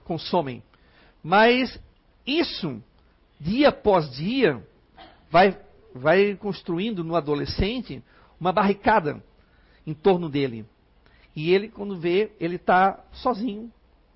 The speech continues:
isolado, apesar que tá no meio da multidão, não tem aquele ditado que, é, é, "sozinho no meio da multidão"?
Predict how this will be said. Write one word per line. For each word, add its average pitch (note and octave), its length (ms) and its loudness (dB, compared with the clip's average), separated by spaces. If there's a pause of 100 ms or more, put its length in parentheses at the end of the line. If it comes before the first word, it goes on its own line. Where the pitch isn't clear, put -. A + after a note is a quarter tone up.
(140)
isolado, F3+ 680 2 (720)
apesar D#3 480 2
que E3 100 -10
tá D#3 200 2
no D#3 100 -6
meio D3+ 280 -4 (300)
da C#3 180 2
multidão, D3+ 480 -2
não F3+ 60 -10
tem B3 80 -6
aquele F#3 300 -2
ditado F#3 340 2
que, D#3 320 -4
é, C3+ 520 0
é, B2+ 60 -4
"sozinho E3+ 500 -2
no F#3+ 80 -4
meio F3+ 180 -2
da D#3+ 80 0
multidão"? D#3 560 -4